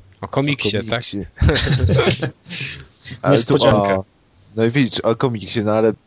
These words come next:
Speaker 2: teraz tutaj jest pewna, e, pewnie się będę musiał wytłumaczyć, bo to taki nie jest do końca klasyczny komiks, bo, e, przeczytałem,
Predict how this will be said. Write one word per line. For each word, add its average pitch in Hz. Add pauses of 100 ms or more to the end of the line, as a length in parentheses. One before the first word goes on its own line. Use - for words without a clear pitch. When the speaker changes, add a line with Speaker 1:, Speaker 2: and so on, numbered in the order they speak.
(240)
Speaker 2:
teraz 120
tutaj 120
jest 110
pewna, 107 (640)
e, 85 (360)
pewnie 101
się 110
będę 104
musiał 98
wytłumaczyć, 98
bo 107
to 110
taki 107
nie 113
jest 107 (200)
do 101
końca 110
klasyczny -
komiks, 92
bo, 101 (640)
e, 98
przeczytałem, 101